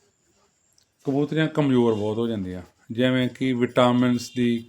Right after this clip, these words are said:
ਕੈਲਸ਼ੀਅਮ ਦੀ ਕਮੀ ਹੋ ਜਾਂਦੀ ਆ ਕਬੂਤਰੀਆਂ ਨੂੰ, ਉਹਦੇ ਕਰਕੇ ਵੀ ਕਬੂਤਰੀਆਂ ਆਪਣੇ ਆਂਡੇ ਤੋਂ ਰੁਕ ਜਾਂਦੀਆਂ, ਠੀਕ ਹੈ ਜੀ। ਇੱਕ ਕਾਰਨ ਇਹ ਬਹੁਤ ਵੱਡਾ ਵਾ।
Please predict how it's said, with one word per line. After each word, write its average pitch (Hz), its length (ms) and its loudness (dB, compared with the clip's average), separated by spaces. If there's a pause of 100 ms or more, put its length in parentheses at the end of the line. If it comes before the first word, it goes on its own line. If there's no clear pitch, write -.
ਕੈਲਸ਼ੀਅਮ 127 580 2
ਦੀ 117 120 -2
ਕਮੀ 110 300 -4
ਹੋ 117 120 -2
ਜਾਂਦੀ 98 300 -8
ਆ 101 80 -18 (300)
ਕਬੂਤਰੀਆਂ 110 420 -4
ਨੂੰ, 92 140 -14 (2000)
ਉਹਦੇ 208 240 10
ਕਰਕੇ 156 280 6
ਵੀ 139 80 2
ਕਬੂਤਰੀਆਂ 123 440 0
ਆਪਣੇ 110 260 -4
ਆਂਡੇ 101 260 -4
ਤੋਂ 107 120 -8
ਰੁਕ 95 160 -6
ਜਾਂਦੀਆਂ, 92 360 -10 (560)
ਠੀਕ 143 180 0
ਹੈ 147 60 6
ਜੀ। 131 160 -2 (720)
ਇੱਕ 165 220 2
ਕਾਰਨ 170 400 8 (140)
ਇਹ 165 160 4
ਬਹੁਤ 123 240 2
ਵੱਡਾ 98 280 0
ਵਾ। 98 100 -12